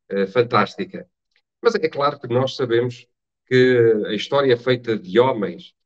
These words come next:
e, portanto, é feita também de imperfeições, de pecados. E muitas vezes temos que ir procurar, então, a verdadeira história,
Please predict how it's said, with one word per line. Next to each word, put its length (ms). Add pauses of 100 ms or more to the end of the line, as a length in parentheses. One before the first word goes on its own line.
(160)
e, 100
portanto, 380
é 80
feita 320
também 340
de 80
imperfeições, 800
de 100
pecados. 600 (320)
E 80
muitas 260
vezes 260
temos 200
que 220
ir 160
procurar, 540
então, 400 (500)
a 300 (220)
verdadeira 720
história, 680